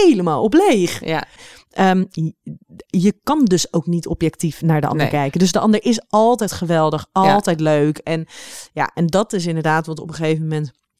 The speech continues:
Speaker 1: een beetje weer in balans komt.
Speaker 2: Gelukkig maar, zeg.
Speaker 1: Gelukkig maar. Maar dan komt dus inderdaad de vraag: ja, maar is het echt? Is de liefde echt? En als je dan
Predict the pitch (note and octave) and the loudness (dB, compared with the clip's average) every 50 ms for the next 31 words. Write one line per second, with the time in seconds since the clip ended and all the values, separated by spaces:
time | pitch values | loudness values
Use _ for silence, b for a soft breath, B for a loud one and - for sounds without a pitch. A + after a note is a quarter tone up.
0 | _ _ _ _ _ - G3+ - E3+ E3+ D#3+ D#3+ D3+ - D3+ D3+ D3 D3 - - | _ _ _ _ _ -10 -4 -2 0 0 0 0 0 0 0 0 0 0 -2 -4
1 | - D#3 D#3+ D#3 D#3 D3 D#3+ D#3+ D3 D3+ D3+ D#3 F3 F#3+ - - - - C#3+ - | -2 -2 0 0 0 0 -2 0 0 2 2 2 2 0 0 -2 -2 -2 -2 0
2 | A#2 G3 C4 D4 - E3+ D#3+ D#3 D3+ D#3 D3+ - D3 - - D3+ C#3 C3+ C3 C#3 | 0 0 0 0 0 0 0 2 2 0 0 -2 -4 -6 -4 -4 -4 -4 -4 -4
3 | - - G3 - - - G#3+ G#3+ G#3 G3+ F3+ D#3+ F3 E3 - F3 D#3+ D#3+ E3 F#3+ | -4 -4 -4 -4 -2 0 2 2 4 4 2 2 0 -4 -4 -4 -2 0 0 -2
4 | F#3+ - G3+ G3 G3 G3+ G#3+ A3+ G#3+ F#3 B3 D#4 F#4+ F#4+ - - D3 D3 E3 D3+ | -2 -2 -2 0 2 2 2 2 2 2 2 2 2 0 -2 -4 -6 -6 -4 -6
5 | D#3 D#3 E3 D3+ D#3 D#3 D3+ C#3+ C#3 D#3 - D#3+ - - D3+ D3+ D#3 D#3+ D#3+ F3+ | -6 -4 -4 -4 -4 -4 -2 -2 -2 -2 -2 -6 -8 -4 -2 -2 -2 -4 -4 -2
6 | E3+ F3 F#3 F3+ F#3 - - _ _ _ _ _ _ _ B3 C4+ C4 - G#3+ F3+ | -2 0 0 0 0 -2 -4 _ _ _ _ _ _ _ -2 0 0 0 -2 -4
7 | - - - A3 E3+ - - - - - - C4+ C4 - - - F#3 F3 G#3 G#3+ | -4 -6 -6 -6 -4 -6 -8 -12 -10 -4 -4 -2 -2 -2 -2 -4 -4 -2 -2 -2
8 | - - - - - - G3+ F3 - - - - - - b b b b b b | -4 -6 -10 -14 -6 -4 -2 -2 -2 -4 -10 -12 -14 -16 b b b b b b
9 | b _ F#3 F#3+ G3 G3+ - - G#3 G3+ G3+ G3+ F#3+ F3+ - | b _ -2 0 0 0 0 -2 -2 -2 -2 -2 -2 -4 -6